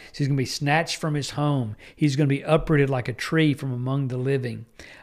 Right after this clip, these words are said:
Uh, it speaks of total, complete, uh, utter, eternal destruction. And that's what happens to this evil man. And then verse six and through verse nine,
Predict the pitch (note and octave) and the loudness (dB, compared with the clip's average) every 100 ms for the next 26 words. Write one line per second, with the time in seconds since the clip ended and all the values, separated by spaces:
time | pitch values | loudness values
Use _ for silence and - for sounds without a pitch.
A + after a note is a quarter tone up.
0 | - C#3 - - E3 - C#3 - - E3 | -8 -8 -6 0 0 0 -8 -10 -4 4
1 | F3 F#3 F#3 F3+ F3 C#3+ C3 E3+ E3+ E3+ | 6 6 4 0 -2 -6 -4 0 2 2
2 | E3+ - - - _ C3+ C3+ - D3+ D#3+ | -2 -16 -20 -20 _ -4 -4 2 4 4
3 | D#3+ D3+ - - C#3 - D#3 D3+ C3+ B2+ | 2 -2 -10 -6 -6 -2 0 2 2 -2
4 | - C#3 B2+ - A#2+ A2+ - - - C3 | -2 -2 -2 -6 -8 -10 -12 -14 -10 0
5 | D3+ F#3+ A3+ E3+ F#3+ F3 F3 C#3+ - D#3 | 2 4 2 2 2 2 0 -4 -2 0
6 | C#3+ A#2+ C#3+ B2 A2+ G#2 G#2 A2 B2 E3 | 0 0 0 -2 -6 -10 -12 -6 0 2
7 | C#3+ - - - F3+ - - F#3 F#3 - | 0 -6 -4 4 4 4 6 6 4 -4
8 | - - - C3+ C3 B2+ D#3 D3+ D3+ C#3 | -6 -8 -2 0 0 -2 -2 2 2 2
9 | D3+ C#3+ C#3 B2 B2 | -2 0 0 0 -4